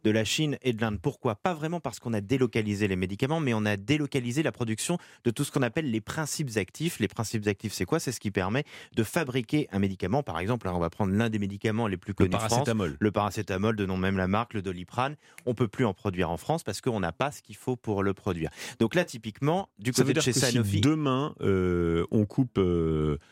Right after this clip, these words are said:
Speaker 2: toutes les distributions
Speaker 1: Si
Speaker 2: entre
Speaker 1: demain la
Speaker 2: l'Asie
Speaker 1: Chine
Speaker 2: et l'Europe,
Speaker 1: bloque,
Speaker 2: il n'y a plus de paracétamol
Speaker 1: si
Speaker 2: en
Speaker 1: demain
Speaker 2: France.
Speaker 1: la Chine bloque les principes actifs, on ne peut pas fabriquer de
Speaker 2: Donc on est
Speaker 1: paracétamol,
Speaker 2: dépendant
Speaker 1: en tout
Speaker 2: à
Speaker 1: cas,
Speaker 2: cent pour cent pour
Speaker 1: pas
Speaker 2: le
Speaker 1: totalement à
Speaker 2: paracétamol.
Speaker 1: cent pour cent, mais, mais en
Speaker 2: Quasiment.
Speaker 1: grande partie.
Speaker 2: Oui.
Speaker 1: Donc c'est par exemple ces, ces industries qui vont être relocalisées.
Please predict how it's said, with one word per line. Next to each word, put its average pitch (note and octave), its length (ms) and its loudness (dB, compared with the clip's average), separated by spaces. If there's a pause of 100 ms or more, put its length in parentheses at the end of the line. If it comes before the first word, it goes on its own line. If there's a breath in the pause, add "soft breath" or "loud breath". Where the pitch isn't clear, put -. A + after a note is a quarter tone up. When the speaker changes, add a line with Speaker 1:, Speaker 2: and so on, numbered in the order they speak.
(140 soft breath)
Speaker 2:
toutes B2 200 0
les A2+ 80 4
distributions G#2+ 640 0
Speaker 1:
Si G2+ 100 4
Speaker 2:
entre - 80 4
Speaker 1:
demain E3+ 160 6
la C#3 80 4
Speaker 2:
l'Asie C3+ 220 2
Speaker 1:
Chine B2 100 4
Speaker 2:
et C3 60 4
l'Europe, B2 180 4
Speaker 1:
bloque, C#3 200 2
Speaker 2:
il - 40 2
n'y A#2 60 -2
a - 20 -18
plus G3 100 -2
de - 60 -6
paracétamol C#3+ 480 0
Speaker 1:
si C#3+ 60 2
Speaker 2:
en - 20 2
Speaker 1:
demain C#3+ 200 4
Speaker 2:
France. A#2 80 0
Speaker 1:
la A2 60 0
Chine G2+ 380 -4
bloque A2 360 0
les G2 60 -4
principes G2+ 400 -6
actifs, - 440 -2
on A#2+ 80 0
ne A2 40 0
peut A2+ 120 0
pas C#3+ 140 0
fabriquer G#2+ 360 -6
de - 80 -14
Speaker 2:
Donc G2 160 2
on A2 80 4
est G#2 40 4
Speaker 1:
paracétamol, G2 280 4
Speaker 2:
dépendant A#2+ 160 0
Speaker 1:
en - 40 0
tout A2+ 80 0
Speaker 2:
à G#2 60 -2
Speaker 1:
cas, C3+ 60 2
Speaker 2:
cent D3+ 120 2
pour B2 200 -4
cent D#3 320 -4 (100)
pour C3 100 4
Speaker 1:
pas - 20 2
Speaker 2:
le B2 80 0
Speaker 1:
totalement A#2 80 0
à - 20 2 (120)
Speaker 2:
paracétamol. G#2+ 260 0
Speaker 1:
cent G#2 100 -2
pour F#2 140 -8
cent, D#3 160 -2
mais, A2+ 160 0 (100)
mais G2 140 -2
en - 20 0
Speaker 2:
Quasiment. G2 220 4
Speaker 1:
grande B2 160 0
partie. G#2 420 -6
Speaker 2:
Oui. E2+ 120 2 (520 loud breath)
Speaker 1:
Donc G#2+ 200 2 (120)
c'est - 220 2
par C#3+ 160 -2
exemple C3+ 320 -4
ces, - 400 2
ces C#3+ 340 0
industries A#2+ 440 -2
qui G2+ 160 -4
vont F#2+ 160 2
être F2+ 260 -2
relocalisées. F#2 840 0